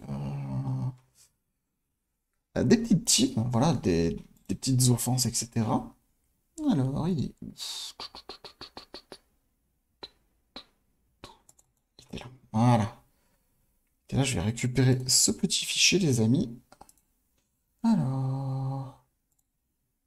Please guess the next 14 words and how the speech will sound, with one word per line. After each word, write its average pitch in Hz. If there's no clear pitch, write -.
en 143
P 226
V 156
P, 220
ah 127
oui, 123
c'était 123
ça, 101
voilà. 90
Ok, 294
alors, -
on 165
va 139
voir. -